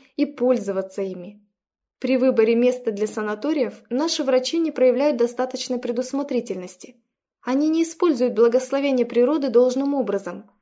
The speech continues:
Бог желает, чтобы место, выбираемое для будущего санатория, было прекрасным, и чтобы больных окружало все то, что радует глаз.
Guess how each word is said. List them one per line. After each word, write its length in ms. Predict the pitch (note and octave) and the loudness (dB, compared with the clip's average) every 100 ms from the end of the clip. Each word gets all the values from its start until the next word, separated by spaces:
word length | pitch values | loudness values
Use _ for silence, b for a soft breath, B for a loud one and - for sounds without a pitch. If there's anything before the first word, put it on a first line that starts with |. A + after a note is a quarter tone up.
| _ _ _ _ _ - | _ _ _ _ _ -10
Бог 320 | G3+ D4+ D#4+ | -2 0 0
желает, 520 | A#3+ G#3+ G3 F#3+ - b b | -2 -2 -2 -6 -12 b b
чтобы 400 | - - G#3 A3 | -4 -2 0 0
место, 600 | A3+ D4+ F#4 - G3+ - - | 0 0 -4 -8 -10 -10 -2
выбираемое 640 | A#3+ A3 B3 A#3 G#3+ G#3 | 0 4 2 2 -2 -2
для 160 | G#3+ A3+ | 0 0
будущего 460 | A#3 G#3 - G3+ | 0 -4 -6 -8
санатория, 760 | G#3 G#3+ G#3+ G#3+ D#4+ A#3+ F#3+ b b b | -6 -8 -6 -4 -2 -4 -6 b b b
было 280 | A3 C4 B3 | 0 2 2
прекрасным, 840 | A#3+ A3 A3 G#3 G3+ - F#3+ G#3+ _ _ _ | 2 -4 -4 -6 -6 -8 -10 -16 _ _ _
и 100 | - | -4
чтобы 340 | C4 - C#4 D4 | -2 0 0 2
больных 400 | C#4+ D4 E4+ D4+ | 2 2 0 -2
окружало 520 | C#4 C4 B3+ C#4 C4 | -2 -4 0 0 0
все 260 | C4 - C4 | -2 -4 -6
то, 440 | - D4 D#4 E4+ | -4 -4 -2 -4
что 320 | - - D4 | -6 -4 -2
радует 460 | A#3+ A#3 A3 B3 G#3 | 0 -2 -2 -2 -2
глаз. 500 | G3+ F#3+ F3+ - | -6 -8 -12 -18